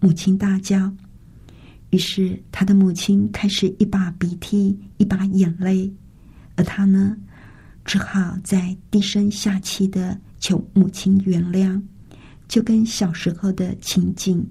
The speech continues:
一模一样，真的是糟透了。她的内心深处觉得自己深受伤害，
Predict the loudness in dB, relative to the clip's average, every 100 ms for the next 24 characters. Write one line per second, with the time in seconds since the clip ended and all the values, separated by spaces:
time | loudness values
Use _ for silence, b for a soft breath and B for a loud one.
0 | 0 4 6 6 2 -6 -2 0 2 2
1 | 0 -2 -6 -16 -20 B B B B 0
2 | 2 4 2 -2 -2 -2 -2 0 0 0
3 | -4 -2 -2 0 -2 -2 -6 -10 -20 -20
4 | -20 -20 -20 -20 -20 -12 -6 0 0 0
5 | 2 6 6 4 2 2 4 2 2 -2
6 | 0 -2 -6 -18 0 2 2 0 0 0
7 | 2 0 0 2 2 2 0 0 0 2
8 | 0 0 0